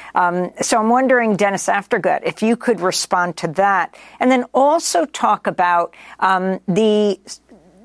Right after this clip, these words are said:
judge in this case, Tanya Chutkan, very interesting, appointed by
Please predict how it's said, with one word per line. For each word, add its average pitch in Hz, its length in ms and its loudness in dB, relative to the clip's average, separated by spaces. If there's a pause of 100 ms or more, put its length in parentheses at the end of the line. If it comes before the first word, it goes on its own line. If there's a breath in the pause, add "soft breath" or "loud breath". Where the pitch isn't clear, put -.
(120)
judge 220 540 2
in 220 300 0
this 202 240 -2
case, - 480 -4
Tanya 170 360 -4
Chutkan, - 760 -8
very 185 340 2
interesting, 202 720 -2
appointed 185 540 -4
by 170 340 2